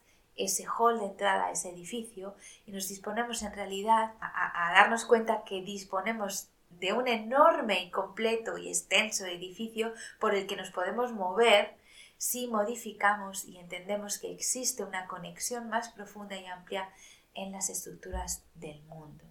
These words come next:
Es decir, hay mucho más de lo que nuestros cinco sentidos pueden percibir y nos lo muestra en diferentes dimensiones. Así pues, si elevamos nuestra conciencia por,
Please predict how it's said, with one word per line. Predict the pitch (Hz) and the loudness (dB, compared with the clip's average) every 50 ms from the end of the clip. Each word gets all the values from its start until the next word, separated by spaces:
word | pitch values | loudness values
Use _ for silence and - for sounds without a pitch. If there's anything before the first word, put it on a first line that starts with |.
| - - | -10 -8
Es | 180 180 180 | -6 -6 -6
decir, | 185 170 - - 160 160 - _ _ - - - - - _ - | -8 -12 -16 -18 -20 -20 -20 _ _ -20 -20 -20 -20 -20 _ -14
hay | - - 160 160 | -12 -12 -12 -6
mucho | 175 208 254 285 - - 226 202 | 0 2 2 4 4 2 2 4
más | - 175 175 180 180 - | 2 2 2 2 0 -4
de | - 175 | -8 -8
lo | 180 180 | -14 -12
que | - 175 | -12 -12
nuestros | 170 165 160 - - - 170 - | -12 -10 -10 -10 -10 -10 -10 -6
cinco | - 202 202 202 - 208 202 | -6 -6 -6 -4 -6 -6 -6
sentidos | - 202 190 - 175 156 156 165 170 170 165 - _ _ _ _ - | -6 -10 -12 -12 -12 -10 -10 -10 -10 -10 -14 -20 _ _ _ _ -10
pueden | - 180 180 180 185 190 - - - | -8 -6 -4 -4 -4 -4 -6 -8 -10
percibir | - 180 170 170 - - 165 156 165 160 156 151 - - _ _ _ - - - - - - _ - | -10 -10 -10 -10 -14 -16 -12 -8 -8 -8 -8 -10 -14 -20 _ _ _ -20 -20 -20 -20 -20 -20 _ -10
y | - 196 190 185 196 190 - - _ _ _ - _ _ _ _ - | -4 -4 -4 -4 -4 -8 -14 -20 _ _ _ -20 _ _ _ _ -18
nos | 196 190 202 202 202 | -14 -12 -8 -4 -2
lo | 240 233 | -2 -2
muestra | 220 202 202 202 - - 214 202 196 | 0 -2 -2 -2 -2 -2 -2 -2 -2
en | 190 185 | -2 -4
diferentes | 175 170 170 - 170 170 170 170 175 185 180 180 - - - - | -10 -12 -12 -10 -10 -10 -10 -8 -8 -6 -6 -6 -8 -8 -10 -10
dimensiones. | 165 180 160 160 147 139 131 - - - 156 147 147 - - - - - - - - _ _ - - - - - _ _ _ _ _ _ - _ _ - | -6 -6 -6 -6 -8 -10 -6 -4 -4 -4 -4 -8 -12 -14 -18 -20 -20 -20 -20 -20 -20 _ _ -20 -20 -20 -20 -20 _ _ _ _ _ _ -20 _ _ -8
Así | - - - - 196 | -2 -2 -2 -2 2
pues, | 196 - 233 262 330 330 - - - | 10 10 12 12 10 8 2 -4 -6
si | - - - 185 | -10 -8 -6 -6
elevamos | 175 175 175 180 180 175 175 170 | -4 -2 0 0 0 0 -2 -10
nuestra | 170 170 170 - - 170 | -10 -10 -10 -10 -10 -10
conciencia | - - 175 170 - - 240 247 233 202 190 170 | -10 -10 -10 -2 4 4 6 6 4 -2 -10 -12
por, | - - 160 | -12 -12 -14